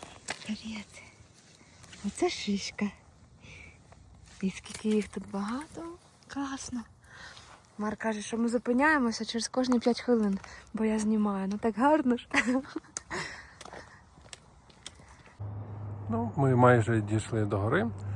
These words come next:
Speaker 2: Маленький трейл, буквально там трішки менше двох миль. І вирішили присісти на відпочинок на декілька хвилин.
Speaker 1: Та насправді не так важко, як я думала. Да, моментами було трошки важко, тому що ти вгору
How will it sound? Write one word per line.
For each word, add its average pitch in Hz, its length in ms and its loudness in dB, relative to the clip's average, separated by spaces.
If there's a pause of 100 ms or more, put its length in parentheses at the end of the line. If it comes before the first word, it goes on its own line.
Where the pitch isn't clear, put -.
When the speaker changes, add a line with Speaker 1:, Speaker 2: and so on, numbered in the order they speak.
(260)
Speaker 2:
Маленький 110 380 4
трейл, 175 280 2
буквально 107 440 0
там 104 160 -2
трішки 107 320 -2
менше 117 280 2
двох 104 280 2
миль. 202 260 4 (1300)
І 190 180 4
вирішили 156 460 6
присісти 127 560 0
на 117 380 0
відпочинок 113 720 -4
на 117 60 -2
декілька 107 340 -4
хвилин. 101 380 -4 (880)
Speaker 1:
Та 220 60 -8
насправді 247 920 -4 (220)
не 214 560 -4
так 196 180 -6
важко, 185 320 -2
як 226 260 -2
я 196 80 -2
думала. 196 580 -2 (360)
Да, 202 360 0
моментами 214 600 0
було 190 400 -2
трошки 185 360 -8
важко, 269 320 -4
тому 196 280 -4
що 175 140 -10
ти 175 120 -8
вгору 262 340 0